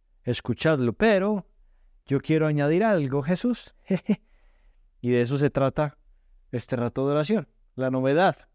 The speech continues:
digamos, de este rato de oración es lo siguiente. Contemplar. Miradlo, escuchadlo,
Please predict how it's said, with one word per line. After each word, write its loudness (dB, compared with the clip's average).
digamos, 0
de 0
este -4
rato -2
de 2
oración 0
es -6
lo -2
siguiente. -4
Contemplar. 0
Miradlo, 0
escuchadlo, 0